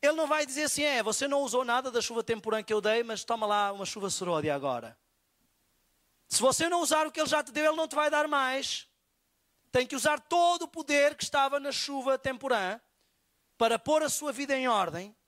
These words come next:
se quiser receber a seródia. Eu vou terminar. Eu gostaria de lhe ler algumas passagens. E ao terminar estas passagens, nós vamos ouvir um hino especial que nos fala sobre a entrega do coração.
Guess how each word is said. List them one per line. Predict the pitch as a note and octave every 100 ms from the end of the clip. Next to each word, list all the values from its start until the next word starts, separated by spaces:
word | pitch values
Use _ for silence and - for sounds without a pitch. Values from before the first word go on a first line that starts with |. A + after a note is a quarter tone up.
| _ _ _ _ _ _
se | - - G#3
quiser | G#3 E3+ D#3 D3+ D#3 E3 -
receber | C#3+ D#3+ D3+ C#3+
a |
seródia. | B2+ - C3 A#2 A2 A2 _ _ - - -
Eu | D#3+
vou | G#3+
terminar. | G#3 F#3+ F#3 E3+ A#2 - - _ _ _ _ _ _ _ _ - - - -
Eu | D3
gostaria | D#3+ F#3+ F#3
de | E3+
lhe | D#3+
ler | D#3 E3+
algumas | D#3+ D#3+ D3+
passagens. | - - D3 B2 A#2 A2+ - - - _ _ _
E | A#2+
ao | D3+
terminar | - F3 F3+ F3+
estas | E3+ - D3+
passagens, | C#3+ - D3+ B2 A2+ G#2+ - - _ _ _ _ _ -
nós | E3+
vamos | E3+ A3 G3
ouvir | F#3 F3+ G3
um | G3+ F3
hino | F3+ F3
especial | D#3 - - D3+ A2 G2 - _ _ _ _ _ _
que | D3+
nos | E3 D#3
fala | - F3 F3 F3 F3 - _ _ _ _
sobre | - - F#3 D#3
a | D#3+
entrega | D#3 - F#3+ D#3+
do | C#3+ C#3+
coração. | C#3+ C3 - B2 G#2 G2+